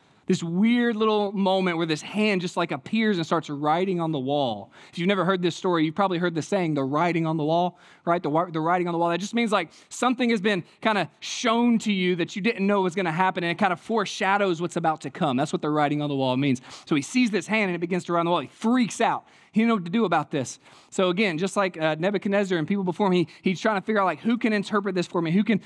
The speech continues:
figure out what's going on here?" And so finally Daniel comes in, and Daniel is able to speak to him the truth of what that writing on the wall actually says. I'm gonna, I'm gonna skip down to verse twenty-six in chapter five, or twenty-five. This is what it says.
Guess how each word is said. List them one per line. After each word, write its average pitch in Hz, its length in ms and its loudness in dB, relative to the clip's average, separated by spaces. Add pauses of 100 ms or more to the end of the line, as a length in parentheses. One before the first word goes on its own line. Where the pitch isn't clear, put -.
(160)
figure 208 280 0
out 196 160 2
what's 190 160 -6
going 180 260 -2
on 170 180 -2
here?" 151 160 -2
And 139 80 -4
so 156 240 0 (180)
finally 185 320 2
Daniel 156 480 0
comes 160 340 -2
in, 156 140 2
and 143 100 0
Daniel 156 240 2
is 147 120 0
able 151 200 0
to 143 120 -10
speak 175 420 -2
to 196 100 0
him 151 460 2 (520)
the 151 120 2
truth 170 600 0 (300)
of 156 100 -2
what 170 200 0
that 165 140 0
writing 160 420 0
on 151 80 0
the 147 80 -2
wall 143 360 -2
actually 139 720 0 (500)
says. 135 480 -2
I'm 185 80 0
gonna, 214 120 2
I'm 214 80 0
gonna 208 80 -2
skip 180 240 -6
down 160 160 -2
to 151 60 -4
verse 147 180 -4
twenty-six 143 540 -2
in 131 60 -2
chapter 139 280 -2
five, 135 440 0 (480)
or 143 80 4
twenty-five. 143 440 0
This 139 100 -2
is - 60 -4
what 160 100 2
it 147 40 0
says. 135 340 -2